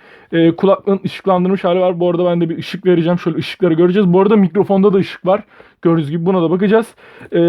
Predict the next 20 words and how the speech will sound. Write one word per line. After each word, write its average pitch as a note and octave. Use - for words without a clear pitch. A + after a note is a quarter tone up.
arkadaşlar G#3+
burada G3+
gerekli A#3
bilgiler A#3
yazıyor. G3
Buradan F#3+
okuyabilirsiniz. G3+
İşte D#3+
kulaklığın, E3+
e, D#3
desibeli, D3
işte C#3
jacklarla D#3+
ilgili D3+
bilgiler. D3
Şu -
kulaklığı A#3+
şöyle B3
koyalım A#3
arkadaşlar. G3+